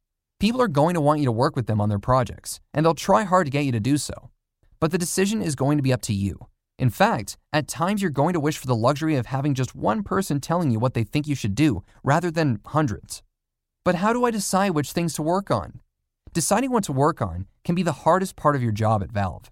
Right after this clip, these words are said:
This is because, as you found out by now, you were not hired to fill a specific job description. You were hired to constantly be looking around for the most valuable work you could be doing.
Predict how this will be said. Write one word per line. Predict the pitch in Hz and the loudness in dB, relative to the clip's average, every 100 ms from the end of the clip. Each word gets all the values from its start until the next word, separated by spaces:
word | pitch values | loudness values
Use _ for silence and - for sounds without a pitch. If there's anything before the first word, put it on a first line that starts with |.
| _ _ _ - | _ _ _ -2
This | 202 | 0
is | 240 | 0
because, | 233 196 151 151 143 | -4 0 2 2 0
as | 131 139 | 0 0
you | 139 | -2
found | - - 202 | 0 2 4
out | 175 | 2
by | 185 113 | 2 2
now, | 131 185 101 - _ | 2 2 -2 -10 _
you | 143 | -2
were | 170 | 2
not | 185 214 | 2 0
hired | - 156 160 | -2 -2 -2
to | - | -4
fill | - 131 | -2 0
a | 135 | 0
specific | - 117 160 156 | -4 -6 -4 -4
job | 131 120 107 | 2 2 2
description. | 107 - 113 - - - _ _ _ _ | -2 -2 -2 -2 -12 -16 _ _ _ _
You | 135 | 0
were | 160 151 | 2 0
hired | - 185 151 107 101 _ | 0 -2 0 -4 -6 _
to | - | -8
constantly | 139 - 190 196 196 | -4 0 0 0 -4
be | 170 | -2
looking | 151 156 143 | -2 -2 0
around | 127 147 131 | 2 2 2
for | 113 | 0
the | |
most | 117 120 | 0 -2
valuable | - 120 156 170 120 | -2 -2 0 0 0
work | 110 170 127 | 2 0 -2
you | 113 | -4
could | 113 | -2
be | |
doing. | 104 139 135 - | 0 0 0 -6